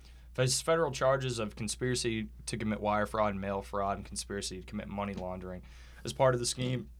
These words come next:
excuse me, that spanned from two thousand four to twenty twenty, um, according to a two-count indictment. And so, yeah, this guy was a, a professional poker player. Yeah, he won a bracelet at the twenty twelve World Series of Poker.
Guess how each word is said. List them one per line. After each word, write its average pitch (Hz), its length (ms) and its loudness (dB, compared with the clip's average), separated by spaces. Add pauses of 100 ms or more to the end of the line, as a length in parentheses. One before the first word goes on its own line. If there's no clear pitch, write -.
(140)
excuse 127 380 -4
me, 120 80 0
that 117 160 -2
spanned 127 360 2
from 107 140 0
two 143 240 -2
thousand 143 400 4
four 120 440 2
to 92 120 -4
twenty 110 320 -2
twenty, 92 440 -8 (500)
um, 98 240 -2 (480)
according 127 380 0
to 110 240 0
a 95 60 -4
two-count 117 440 -2
indictment. 101 480 -2 (880)
And 117 160 -4
so, 107 300 0 (640)
yeah, 156 240 8 (120)
this 131 240 2
guy 151 360 8
was 123 200 0
a, 113 240 4
a 117 80 -2
professional 131 460 2
poker 117 260 2
player. 110 480 0
Yeah, 117 140 2
he 123 80 2
won 120 160 2
a 113 40 0
bracelet 107 380 0
at 101 80 -4
the 95 80 -10
twenty 101 260 -6
twelve 95 260 -8
World 98 220 -6
Series 92 200 -8
of 87 100 -14
Poker. 92 280 -8